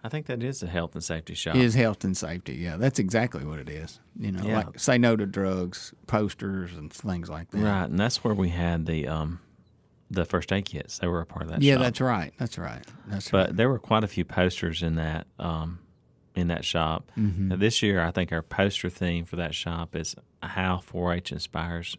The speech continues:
Speaker 1: youth to
Speaker 2: Oh.
Speaker 1: think.
Speaker 2: Ooh,
Speaker 1: So kinda
Speaker 2: yeah.
Speaker 1: continuing on with that theme.
Speaker 2: That's right.
Speaker 1: We
Speaker 2: That's
Speaker 1: had a
Speaker 2: good.
Speaker 1: Congress.
Speaker 2: And then, of course, we get the photos that were,
Speaker 1: Mm-hmm.
Speaker 2: uh, at Congress that are gonna be displayed there.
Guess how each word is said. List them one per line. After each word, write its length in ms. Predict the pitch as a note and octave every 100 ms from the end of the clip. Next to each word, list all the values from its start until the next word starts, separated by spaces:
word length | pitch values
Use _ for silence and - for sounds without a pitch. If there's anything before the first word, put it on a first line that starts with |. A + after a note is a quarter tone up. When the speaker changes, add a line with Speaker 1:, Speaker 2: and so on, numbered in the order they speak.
| -
Speaker 1:
youth 380 | F2 E2 F2+ - -
to 160 | C#3 F#3
Speaker 2:
Oh. 40 |
Speaker 1:
think. 400 | B3+ D3 G#2+ - - -
Speaker 2:
Ooh, 240 | A#2+ D4
Speaker 1:
So 240 | B2 G2 F2+
kinda 220 | F2 E2
Speaker 2:
yeah. 60 | G#3+
Speaker 1:
continuing 480 | - - F#2 F#2
on 160 | F2+ E2+
with 100 | E2
that 180 | E2 -
theme. 320 | - E2+ E2 F#2
Speaker 2:
That's 240 | B2 F#2+ -
right. 300 | A#2 C#3+ -
Speaker 1:
We 80 |
Speaker 2:
That's 120 | A#2 F#2
Speaker 1:
had 120 | F2
a 60 |
Speaker 2:
good. 100 | C#3
Speaker 1:
Congress. 560 | F#2+ F2+ F2 E2 F2 - - - - - - -
Speaker 2:
And 140 | C#3+
then, 160 | D3+ D3
of 120 | C3+
course, 260 | - D3 C#3+
we 100 | C#3
get 280 | C3+ C3 -
the 480 | C3 C3 B2+ B2 A#2
photos 680 | D3+ F#3 C3+ A#2 G#2+ G2+ - -
that 220 | - B2
were, 300 | A#2 A2+ G2
Speaker 1:
Mm-hmm. 360 | F2 G2 G#2+ B2+ B2 -
Speaker 2:
uh, 400 | A2+ G#2+ G2+ G2 G2 - G#3+ _ _
at 240 | - A2+ -
Congress 480 | A#2 A2 G#2+ G#2 -
that 160 | G#2
are 100 | G2+
gonna 160 | G#2+ B2+
be 100 | B2+
displayed 600 | A2+ G#2+ - F#2+ F#2+ F#2
there. 360 | F#2 F#2 B2